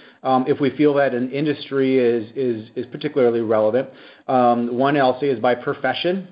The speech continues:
and so something that cuts across industries. Um, and I would say a third is we've even gotten sometimes as specific as individual companies.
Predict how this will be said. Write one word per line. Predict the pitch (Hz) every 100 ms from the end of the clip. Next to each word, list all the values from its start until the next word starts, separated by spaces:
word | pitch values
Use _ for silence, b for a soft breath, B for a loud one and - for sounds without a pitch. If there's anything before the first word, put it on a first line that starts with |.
| -
and | 135 120 131
so | 123
something | 120 143 135
that | 117
cuts | 139 131
across | 113 - 123 127 127 -
industries. | 120 120 - 127 147 B B B B B
Um, | 135 127 123 120 120 120 120 _ _ _ _ _ _
and | 151 143 135 127
I | 139
would | 143
say | 165
a | 135 123
third | 160 170 170 139
is | 139 131 123
we've | 113 151
even | 170 151 127
gotten | 135 139
sometimes | 135 131 135 120
as | 113
specific | - 123 139 131 131
as | 123 113 110 -
individual | 127 120 120 110
companies. | - 117 107 85